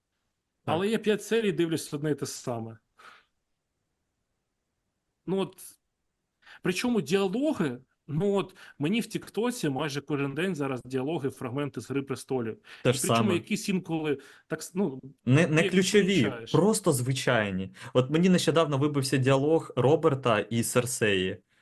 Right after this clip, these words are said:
Speaker 2: коли він там
Speaker 1: Мгм.
Speaker 2: розповідав про різні там армії. І, блін, я, <laughs> я от передивлявся серіал, і я вже його забув. Але, блін, він офігезно прописаний.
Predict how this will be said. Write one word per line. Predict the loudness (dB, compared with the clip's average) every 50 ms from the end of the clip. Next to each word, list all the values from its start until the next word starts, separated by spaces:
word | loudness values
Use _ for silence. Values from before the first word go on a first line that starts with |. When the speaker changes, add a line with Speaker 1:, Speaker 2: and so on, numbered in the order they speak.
| _ _ _
Speaker 2:
коли | 0 2 4 6 6
він | 4 4 2
там | 2 0
Speaker 1:
Мгм. | 0
Speaker 2:
розповідав | 0 -2 -2 -2 -2 0 0 2 4 4 4 2 0 -2 _
про | -2 0 2 4 4 4 4 4 4 2 0 -4 -10 -6
різні | -2 0 0 0 2 2 0 0
там | 0 0 -2 0 0
армії. | 0 2 2 0 0 0 -2 -2 -4 -6 -10 -12 _ 0
І, | 0 0
блін, | 0 0 0 2 2 2 2 0
я, | 0 2 4 4 4 4 0 -2 -6 _ _ _ _ _ -12 -6 -4
<laughs> | -4 -2 -4 -4 2
я | 4 4 4
от | 4 2
передивлявся | 4 4 4 6 4 4 4 4 2 2 2 0
серіал, | 2 4 4 6 6 4 6 4
і | 4
я | 4
вже | 4 4 6 6
його | 6 6 6 4
забув. | 4 2 2 2 0 -2 -2 -2 -8 -10 -10 -10 -10 -6 0
Але, | 2 2 4 4 2
блін, | 4 4 4 6 6 6
він | 6 6 6 6
офігезно | 4 2 0 2 4 4 4 4 4 2 2
прописаний. | 2 -2 -2 0 -4 -4 -4 -2 -4 -4 -4 -4 -6 -8